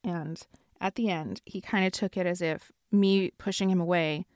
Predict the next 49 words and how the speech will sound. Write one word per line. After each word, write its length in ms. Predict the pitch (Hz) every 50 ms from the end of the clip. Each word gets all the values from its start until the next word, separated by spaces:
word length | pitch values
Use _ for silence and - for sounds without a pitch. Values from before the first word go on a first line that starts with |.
| _ _ _
meant 380 | 175 185 185 165 151 170 - -
that 180 | - - - - -
I 120 | 175 165
wasn't 380 | 170 170 160 160 - 165 - - _
interested 520 | 220 233 247 - 233 190 - - - 151
in 120 | 139 139 151
him. 160 | 165 - - - _ _ _ _ _ _ _ _ _ _ _ _ _
And 280 | - 196 180 170 170 -
what 160 | - 175 165
I 140 | 202 254 277
said 200 | 262 - 254 226
to 80 | 214 202
him 200 | 208 240 240 214
was, 420 | 185 165 156 156 143 - - - - _ _ _ _ _ _ -
"I 100 | 202 220
was 180 | 254 247 -
focused 460 | - - 196 196 196 - 233 226 -
on 220 | - 185 180 175 170
a 80 | -
task 400 | - - - - 170 180 - - -
at 80 | -
hand. 540 | 165 - - 170 - 90 113 170 214 226 - _ - _ _ _
I 100 | - 185
know 300 | 185 185 190 190 196 190
it's 180 | - 185 - 196
not 280 | 190 180 175 175 - - -
a 60 | 185
professional 600 | - - 180 - - 175 - - - 196 190 180
environment. 680 | 170 165 - 165 165 180 185 196 202 208 214 220 202 -
I 80 | - 180
know 160 | 175 170 165
there's 160 | 170 175 -
only 160 | 180 175 170
a 60 | -
couple 280 | - - 196 - 180 170
hundred 320 | 165 190 180 165 165 151
people 480 | - - 214 202 - 208 202 196 190 - - _ _
I'm 160 | - 165 160
in 100 | 170 165
front 280 | 170 - - 277 247 247
of, 340 | 240 233 226 226 226 226 - _ _ -
but 180 | 185 175 - -
regardless, 880 | 190 202 185 - 240 254 233 180 165 156 160 175 175 - - - - -
I 120 | - 165 160
was 280 | 165 160 165 - - - 165 -
booked 340 | - 196 185 - - - -
to 140 | - - 170
do 220 | - 190 214 226
this. 460 | 170 151 143 139 165 170 - - -